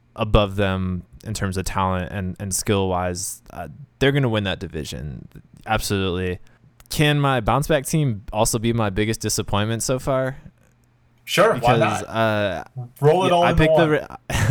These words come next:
Speaker 1: I picked the Ravens to win the Super Bowl on this podcast. I picked them twice now. I can't jump off the bandwagon this quickly. They're oh and three in the N F C North.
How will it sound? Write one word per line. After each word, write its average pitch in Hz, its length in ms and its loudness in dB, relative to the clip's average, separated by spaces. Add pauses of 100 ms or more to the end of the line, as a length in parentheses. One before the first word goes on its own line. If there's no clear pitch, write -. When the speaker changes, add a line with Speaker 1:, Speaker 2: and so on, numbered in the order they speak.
(140)
Speaker 1:
I 127 40 4
picked 156 180 2
the 160 140 4
Ravens 120 460 2
to 113 80 0
win 110 160 0
the 104 100 0
Super 104 320 0
Bowl 98 480 2 (260)
on 110 140 -2
this 110 160 -2
podcast. 101 440 0
I 90 100 -2
picked - 220 -2
them 95 300 -2 (560)
twice 123 420 2
now. 101 500 0 (580)
I 113 80 -4
can't 135 500 0 (480)
jump 120 260 2
off 117 140 0
the 113 100 0
bandwagon 110 680 2
this 113 180 0
quickly. 107 560 0
They're 107 240 0
oh 127 200 4
and 127 120 -2
three 117 240 0
in 113 120 0
the 101 120 0
N 107 200 -4
F 107 100 -4
C 110 160 -2
North. 104 540 -2